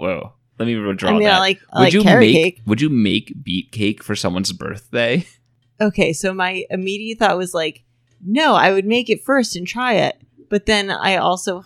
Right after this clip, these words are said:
Speaker 2: do this thing all the time where I try new recipes and bring it to people's houses for large <laughs> gatherings.
Speaker 1: Oh, for the
Speaker 2: And
Speaker 1: first time before trying it?
Speaker 2: Yeah,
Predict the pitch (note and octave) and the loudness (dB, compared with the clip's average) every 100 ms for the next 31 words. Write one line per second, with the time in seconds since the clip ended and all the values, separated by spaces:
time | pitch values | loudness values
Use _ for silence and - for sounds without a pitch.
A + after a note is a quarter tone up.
0 | - F#3+ F#3+ F3+ F3 E3+ E3+ - - E3+ | -14 -12 -8 -6 -6 -6 -6 -6 -6 -8
1 | E3+ - E3 F3 F#3+ D3+ F3 F#3 D#3+ D#3 | -4 -4 -2 -2 -2 -4 -4 0 0 0
2 | - D#3+ D#3+ D#3+ E3 E3 E3 F#3+ F3+ G#3 | -2 -2 -2 -4 -4 -4 -2 -6 -4 -2
3 | G#3 F3+ D#3 D3+ F#3 _ _ _ F3+ E3 | -2 -4 -6 -12 -20 _ _ _ -2 -2
4 | D#3 - F3+ D#3+ D#3+ D#3+ E3 D#3 D3+ F3 | -2 -4 -4 -2 -2 -2 -2 -2 -2 -6
5 | E3+ E3 E3 E3 F3+ F3+ F#3 A#3+ C4 A#3 | -10 -6 -2 -2 2 4 4 4 2 -2
6 | - - _ _ - A#2+ A2+ G#3+ G#3 - | -6 -16 _ _ 0 0 2 4 4 4
7 | G2 G#2 G#2 - F2 F#2 A#2 - G3+ - | -2 0 -2 -2 -4 -4 -6 -2 2 2
8 | - | 2